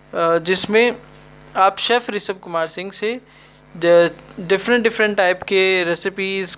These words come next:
cuisines and, अ, other things, जितनी भी culinary आर्ट से related होती हैं, उन सब के बारे में आप जान सकते हैं।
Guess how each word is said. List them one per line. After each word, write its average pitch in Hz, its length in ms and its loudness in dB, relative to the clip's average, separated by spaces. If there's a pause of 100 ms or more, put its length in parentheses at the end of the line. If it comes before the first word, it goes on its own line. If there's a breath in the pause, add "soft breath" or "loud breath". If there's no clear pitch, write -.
cuisines 185 520 0 (500)
and, 175 680 0 (640 loud breath)
अ, 165 460 4
other 190 220 4
things, 185 480 -6
जितनी 185 340 -4
भी 220 420 -2
culinary 190 460 -2
आर्ट 180 200 0
से 190 120 -4
related 170 420 -2
होती 160 260 -6
हैं, 151 260 -10 (140)
उन 170 160 -4
सब 175 160 -2
के 175 100 -2
बारे 156 220 2
में 156 80 0
आप 151 120 -2
जान 170 260 0
सकते 196 320 -4
हैं। 254 140 -2